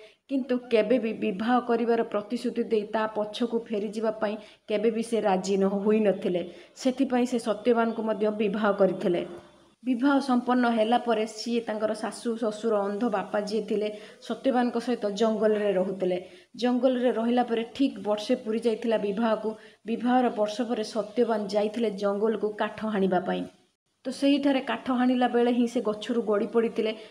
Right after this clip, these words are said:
ଗଛରୁ ଗଡ଼ି ପଡ଼ିଲା ପରେ ହିଁ ତାଙ୍କର ମୃତ୍ୟୁ ହୋଇଥିଲା। ସଙ୍ଗେ ସଙ୍ଗେ ସାବିତ୍ରୀ ଧାଇଁ ଆସିଥିଲେ, ଆଉ ଦେଖିଥିଲେ ସ୍ୱାମୀଙ୍କ ଜୀବନ ଆଉ ନାହିଁ। ତାପରେ ଆସିଥିଲେ ଯମରାଜ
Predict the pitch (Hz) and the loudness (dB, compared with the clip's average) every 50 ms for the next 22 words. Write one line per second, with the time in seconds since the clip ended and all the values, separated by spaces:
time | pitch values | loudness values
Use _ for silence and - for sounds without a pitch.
0 | - _ - 226 233 226 - 254 233 233 190 208 202 214 226 - 226 233 233 233 | -20 _ -6 -4 -4 -2 0 0 0 2 2 2 2 2 2 2 2 2 4 4
1 | 233 - - - 202 208 208 233 214 233 220 - 214 214 208 233 226 208 214 220 | 4 2 2 0 0 2 2 2 0 0 -2 -2 -4 -4 -2 -2 0 0 0 0
2 | 214 220 214 214 - - 220 196 208 185 185 - 196 185 180 180 - - - - | 0 0 0 -2 -2 -4 -2 0 0 0 0 0 -2 -2 -2 -4 -6 -12 -18 -20
3 | - _ - - 269 269 254 285 277 269 269 262 247 247 247 254 208 208 233 233 | -20 _ -4 0 2 4 4 4 2 2 2 2 2 0 0 -2 -4 -2 -4 -4
4 | - - 214 220 196 214 202 208 214 233 226 226 226 - 220 - - 214 208 214 | -4 -4 -4 -4 -2 -2 -2 -2 0 0 0 -2 -2 -6 -6 -4 -2 -2 -2 -2
5 | 214 - - - - - - 175 - 214 220 220 - 254 - - 233 202 208 208 | -4 -6 -12 -18 -10 -8 -6 -2 0 0 0 0 -2 -2 -2 0 0 -2 -2 -2
6 | - 226 202 214 233 233 233 226 208 180 185 202 180 202 214 214 208 196 196 202 | -2 -2 0 2 0 2 2 0 0 0 -2 -4 0 0 0 2 2 2 2 2
7 | 196 190 180 180 185 185 185 - - - _ _ _ _ - 254 254 262 262 254 | 2 2 0 0 -2 -4 -6 -6 -12 -18 _ _ _ _ -2 0 0 0 2 0
8 | 247 226 208 - 196 208 - 240 226 - 233 202 196 202 196 196 214 208 196 196 | 0 0 0 0 -2 -2 -2 -4 -2 0 2 2 2 2 2 2 2 2 4 4
9 | 190 190 185 175 170 175 - | 4 2 2 2 0 -2 -4